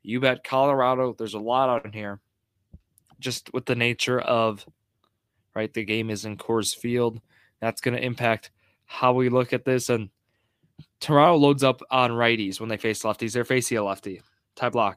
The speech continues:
So it's gonna be interesting, and yeah,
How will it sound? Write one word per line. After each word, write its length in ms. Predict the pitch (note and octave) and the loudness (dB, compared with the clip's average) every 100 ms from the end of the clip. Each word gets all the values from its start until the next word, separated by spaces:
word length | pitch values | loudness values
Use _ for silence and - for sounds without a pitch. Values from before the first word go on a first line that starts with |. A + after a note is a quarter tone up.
| _ _ _ _ - | _ _ _ _ -12
So 280 | - A2+ | -4 -4
it's 220 | G#2+ A#2+ - | -4 -6 0
gonna 180 | D3+ | 0
be 120 | D#3+ E3+ | 2 0
interesting, 560 | D3 C#3 - C3+ C3 | 0 -4 -2 -2 0
and 220 | A2+ G2+ - _ _ _ _ _ _ _ - | -2 -6 -12 _ _ _ _ _ _ _ -18
yeah, 420 | A2+ A2+ A2+ F2 | -10 -2 -2 -4